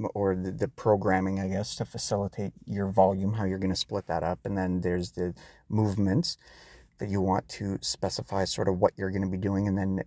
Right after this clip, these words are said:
next, uh, is how you actually execute said movements. And,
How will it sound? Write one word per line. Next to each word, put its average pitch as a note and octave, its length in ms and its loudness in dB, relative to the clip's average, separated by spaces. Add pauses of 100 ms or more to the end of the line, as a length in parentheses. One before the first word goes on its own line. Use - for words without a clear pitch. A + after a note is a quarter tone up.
next, - 600 -4 (360)
uh, F2+ 280 -2
is F#2+ 400 -4
how G2+ 300 2
you G2+ 280 0
actually F#2+ 520 -2 (100)
execute F#2+ 600 -4 (680)
said G2 280 4
movements. G#2 800 0 (720)
And, F#2+ 420 -2